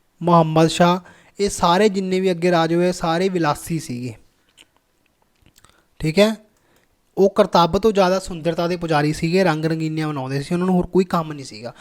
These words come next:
ਉਹਨੇ ਆਪਣਾ ਰਾਜ ਕਾਇਮ ਕਰਨ ਦੀ ਕੋਸ਼ਿਸ਼ ਨਹੀਂ ਕੀਤੀ। ਉਸ ਤੋਂ ਅੱਗੇ ਵਿਸਤ੍ਰਿਤ ਸਾਮਰਾਜ। ਔਰੰਗਜ਼ੇਬ ਦੇ ਸਮੇਂ ਮੁਗਲ ਸਾਮਰਾਜ ਕਾਫੀ ਵਿਸਤ੍ਰਿਤ ਹੋ ਚੁੱਕਿਆ ਸੀ, ਇੰਨੇ ਵਿਸ਼ਾਲ ਸਾਮਰਾਜ ਨੂੰ ਸਾਂਭਣਾ ਬਹੁਤ ਔਖਾ ਸੀ।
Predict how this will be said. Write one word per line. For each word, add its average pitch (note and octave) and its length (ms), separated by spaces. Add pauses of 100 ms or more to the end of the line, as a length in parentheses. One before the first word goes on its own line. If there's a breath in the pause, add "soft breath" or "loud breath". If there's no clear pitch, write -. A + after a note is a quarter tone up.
(240 loud breath)
ਉਹਨੇ F#3 120
ਆਪਣਾ G3 300
ਰਾਜ E3+ 280
ਕਾਇਮ E3 280
ਕਰਨ E3 240
ਦੀ F3 60
ਕੋਸ਼ਿਸ਼ D#3 420
ਨਹੀਂ C#3+ 120
ਕੀਤੀ। - 340 (400 loud breath)
ਉਸ - 80
ਤੋਂ F#3+ 140
ਅੱਗੇ G3+ 200
ਵਿਸਤ੍ਰਿਤ F#3+ 480
ਸਾਮਰਾਜ। D3 560 (480 soft breath)
ਔਰੰਗਜ਼ੇਬ F#3+ 480
ਦੇ G3+ 80
ਸਮੇਂ F3+ 280
ਮੁਗਲ F3 260
ਸਾਮਰਾਜ E3 420
ਕਾਫੀ E3 340
ਵਿਸਤ੍ਰਿਤ F3+ 480
ਹੋ F3+ 120
ਚੁੱਕਿਆ C#3+ 380
ਸੀ, F#3+ 180
ਇੰਨੇ F3 200
ਵਿਸ਼ਾਲ E3 300
ਸਾਮਰਾਜ D3 240
ਨੂੰ D3+ 100
ਸਾਂਭਣਾ D3+ 340
ਬਹੁਤ F3+ 240
ਔਖਾ - 260
ਸੀ। C3 140